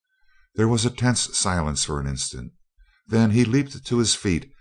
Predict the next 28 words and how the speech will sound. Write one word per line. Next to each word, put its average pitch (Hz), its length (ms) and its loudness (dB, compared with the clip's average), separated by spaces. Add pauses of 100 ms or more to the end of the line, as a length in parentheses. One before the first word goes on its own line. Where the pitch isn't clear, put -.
(140)
and 120 180 0
darted 139 400 4
into 123 240 0
his 98 200 0
room, 85 500 0 (220)
returning 131 560 0
with 104 120 0
an 107 100 -4
object 98 480 -4
compass 76 560 -4 (520)
whose 85 200 -4
needle 85 560 2
pointed 82 420 -2
upward. 67 440 -6 (1080)
"DuQuesne 101 460 0
did 90 180 2
it," 78 260 -8
he 85 100 -8
cried 82 360 -2
exultantly. 78 840 -4 (800)
"This 123 180 2
baby 123 320 4
is 113 120 2
still 135 240 4
looking 104 420 2
right 82 220 2
at 78 220 -2
him. 67 420 -8